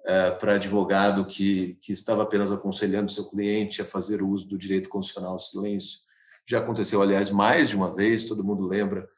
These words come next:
o caso mais emblemático lá na C P I do Banco Central, em mil novecentos e noventa e nove, mas houve outros casos também. Eh,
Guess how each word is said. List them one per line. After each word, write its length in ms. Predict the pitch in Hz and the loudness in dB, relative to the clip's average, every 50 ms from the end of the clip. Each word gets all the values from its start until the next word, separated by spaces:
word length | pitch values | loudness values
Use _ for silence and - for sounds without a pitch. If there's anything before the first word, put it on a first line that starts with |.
| _ _ _ _ _ | _ _ _ _ _
o 100 | - - | -18 -16
caso 340 | - - 95 98 95 95 | -4 0 2 2 2 2
mais 180 | 95 95 98 95 | 0 0 2 2
emblemático 680 | 98 95 95 98 92 85 92 95 98 95 92 - - 95 | 0 0 0 0 0 0 2 2 2 2 0 -2 -2 -2
lá 80 | 95 92 | 0 0
na 80 | 92 | 0
C 160 | 87 - 95 | -2 -4 -6
P 140 | 90 - 92 | -4 -2 -2
I 40 | 92 | -2
do 80 | 92 92 | -2 -2
Banco 220 | 87 98 92 92 | -6 -6 -6 -6
Central, 420 | - - 87 - - 98 101 101 | -8 -8 -10 -8 -4 -2 -2 -2
em 60 | 90 92 | -2 -2
mil 100 | 90 90 | -4 -4
novecentos 280 | 90 87 - - 87 | -6 -6 -8 -10 -10
e 40 | 92 | -10
noventa 280 | 95 90 90 90 - - | -10 -10 -10 -12 -12 -14
e 40 | |
nove, 380 | - - 82 95 110 110 92 90 | -10 -4 0 2 2 2 0 -2
mas 160 | 95 92 - | -4 -4 -2
houve 280 | 101 110 107 98 104 101 | -2 -2 -2 -2 0 0
outros 540 | 92 101 110 127 147 - - - 110 98 - | 4 4 4 4 2 0 -6 -10 -10 -12 -8
casos 420 | - 101 98 104 110 98 92 - | -4 0 0 0 0 -2 -6 -10
também. 480 | - - 92 90 87 87 92 107 113 113 - - - - - - _ _ _ - | -10 -10 -10 -8 -6 -6 -6 -8 -8 -12 -16 -20 -20 -20 -20 -20 _ _ _ -6
Eh, 580 | - 101 98 95 95 98 95 92 90 90 87 | -2 0 2 4 4 4 4 2 2 0 0